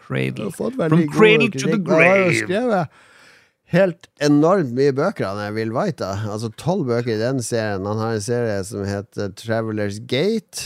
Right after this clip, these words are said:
Speaker 2: som er fem bøker. Han har en serie som heter Elder Empire Sea, som er fire bøker. Han har Ed-, Elder
Speaker 1: Ja.
Speaker 2: Empire Shadow, som er fire bøker. Han må jo,
Speaker 1: Ja.
Speaker 2: det må jo bare, han sitter
Speaker 1: Ja.
Speaker 2: med en A I og
Speaker 1: Han
Speaker 2: spyr ut der.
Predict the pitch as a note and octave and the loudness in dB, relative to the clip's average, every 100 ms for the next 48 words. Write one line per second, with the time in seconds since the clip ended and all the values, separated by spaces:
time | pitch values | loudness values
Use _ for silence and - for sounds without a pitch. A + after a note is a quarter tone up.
0 | - - D3+ C#3 C3+ B2+ C#3 C#3+ C#3 C#3 | -12 -10 -8 -4 -4 -4 -4 -2 -4 -2
1 | C#3+ C3+ C#3+ C3 A2 G#2 A2+ A2 G2 G2+ | -4 -4 -4 -4 -4 -4 -2 -2 -4 -6
2 | G#2 F#2+ G2+ A#2 A2+ E2+ G#2 C3+ - G#2 | -6 -8 -4 -2 -4 -6 -4 -4 -2 -2
3 | G2 - D3 G#3 F3+ D3 A#2+ - B2+ C3+ | -4 -4 -4 -2 -4 -4 -8 -6 -4 -2
4 | C3 B2+ C3 - B2+ G#2 G#2 G2+ - G#2 | -2 -4 -4 -4 -4 -2 -4 -6 -8 -10
5 | G2+ - G#2+ G#2 G#2 G2+ G2+ - C3+ E3+ | -8 -6 -4 -4 -4 -4 -6 -4 -4 -4
6 | F3 E3+ D3 B2+ - D3 C#3+ C3 B2+ C3 | -4 -4 -6 -8 -6 -6 -4 -4 -4 -4
7 | - C3 C3 C3 A#2+ _ A2 A#2+ A#2 C#3 | -6 -4 -2 -4 -8 _ -6 -4 -2 0
8 | E3 A2 G#3+ G#3 G#3 G#3 A3 A2+ C#3 F3 | 0 -2 -2 -2 0 0 0 -2 -2 -2
9 | G2+ F#2 F2 F#2+ E3 E3+ F3 G2+ F#2 C#2+ | -2 -4 -6 -6 -4 -4 -4 -6 -6 -6
10 | F#2+ C3 A2+ F#2 G3 F#3 G2+ G2+ C#3 - | -6 -4 -6 0 0 0 -6 -8 -8 -12
11 | B1+ | -20